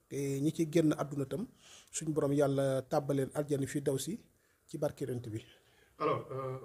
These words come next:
Speaker 2: Omar, euh, donc, euh, gëj na laa gis ci ay fan yee, ci lu, euh, ay ñaari ay bés. Mu mel ni defoon nga fi benn sortie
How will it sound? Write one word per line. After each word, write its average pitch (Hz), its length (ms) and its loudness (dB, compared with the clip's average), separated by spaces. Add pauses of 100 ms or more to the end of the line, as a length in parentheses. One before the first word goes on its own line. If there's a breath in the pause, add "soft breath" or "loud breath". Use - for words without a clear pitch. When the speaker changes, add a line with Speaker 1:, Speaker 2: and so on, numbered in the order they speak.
(120)
Speaker 2:
Omar, 156 200 -4 (180)
euh, 143 400 -4 (640)
donc, 180 240 0 (400)
euh, 143 240 -12 (140)
gëj 165 140 -6
na 160 140 0
laa 110 680 -4 (220)
gis - 300 -10
ci 117 260 -6
ay 113 240 -2
fan 113 200 -6
yee, 123 260 -4
ci 120 80 -14
lu, 113 220 -6
euh, 107 380 -4
ay 110 140 -2
ñaari 135 320 -4
ay 117 120 -2
bés. - 340 -6 (840)
Mu 120 140 -2
mel 160 120 2
ni 156 40 -2
defoon 156 200 -2
nga 127 60 -4
fi 123 100 -10
benn 127 200 -2
sortie 127 460 -8